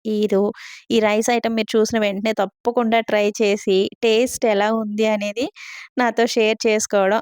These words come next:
అస్సలు మర్చిపోవద్దు. మీ అందరికీ బా నచ్చుతుందండి. ఇంకిక్కడ వింటర్ కాబట్టి వేడి వేడిగానే తినేయాలి. and పిల్లలకి పెట్టేసిన తర్వాత నేను కూడా so, వేడి వేడిగా అయితే తినేస్తున్నాను. అసలు టేస్ట్ చాలా చాలా బావుందండి.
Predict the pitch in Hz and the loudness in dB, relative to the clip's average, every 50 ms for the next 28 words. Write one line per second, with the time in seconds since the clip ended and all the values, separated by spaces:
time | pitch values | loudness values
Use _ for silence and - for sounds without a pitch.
0 | - - 185 180 - - - - 247 240 240 226 214 202 208 - - - 226 214 | -2 -4 -4 -4 -4 -6 -2 0 2 2 2 2 0 -2 -4 -6 -4 0 2 2
1 | 208 196 185 226 277 269 233 208 202 202 220 240 262 294 294 - - 285 254 208 | 2 2 2 0 0 0 0 -2 -2 0 0 0 2 0 0 0 0 0 0 0
2 | 196 185 196 214 240 247 233 214 - - 226 208 - 220 214 208 202 190 185 185 | 0 -2 0 0 0 0 0 -2 -2 -4 -8 -4 -4 -2 -2 0 -2 -2 0 0
3 | 214 269 381 - _ - - - - - - - - _ - - 220 220 233 220 | 0 0 0 -2 _ -20 -20 -20 -20 -20 -20 -20 -18 _ -4 0 0 0 0 0
4 | 220 - 214 214 208 208 202 196 208 202 196 220 226 220 208 202 - - - 233 | -2 -2 0 0 0 0 0 -2 -2 -4 -2 -2 -2 0 -2 -2 -2 -2 -4 -2
5 | 208 202 202 190 196 208 208 208 208 208 208 202 208 214 - 214 202 196 202 202 | 0 0 0 0 2 2 2 4 4 2 0 0 0 -2 -2 -2 0 0 0 0
6 | 196 196 190 196 262 311 311 - - - 214 202 196 190 190 190 185 - _ - | 0 0 2 2 0 0 0 -4 -6 -6 -4 -2 0 2 2 0 0 -2 _ -20
7 | - - - 247 214 220 214 214 - - 214 202 - 196 202 196 - 208 202 190 | -18 -10 -4 -2 0 2 2 0 0 -2 -2 -2 -2 -2 -4 -2 -2 0 2 2
8 | 190 196 - 208 202 196 196 196 214 208 196 214 247 - - - - - - - | 2 2 0 -2 -2 -2 0 0 0 0 0 0 -2 -4 -8 -18 -20 -20 -20 -6
9 | - - 269 226 208 214 208 208 214 220 220 214 208 208 202 208 214 220 214 202 | -2 0 0 2 2 2 2 2 2 2 2 2 2 2 2 0 0 0 0 0
10 | - 214 214 - 208 196 202 202 214 - - - 208 196 196 190 214 226 240 254 | 0 -2 -2 -2 -2 -2 -2 -2 -2 -4 -4 -4 -2 -2 0 0 0 0 0 0
11 | - - - 202 - - 208 196 190 185 - 202 202 202 208 202 - - 214 196 | -2 -2 -4 -6 -4 -2 0 0 0 0 0 2 2 2 2 0 0 0 0 0
12 | - _ - - - 208 - - 185 214 233 254 254 - 247 226 220 220 208 208 | -2 _ -10 -8 -6 -4 -4 -2 0 0 2 2 2 0 0 0 0 0 0 0
13 | 208 202 208 208 208 208 202 202 214 | 0 0 0 0 0 0 0 0 0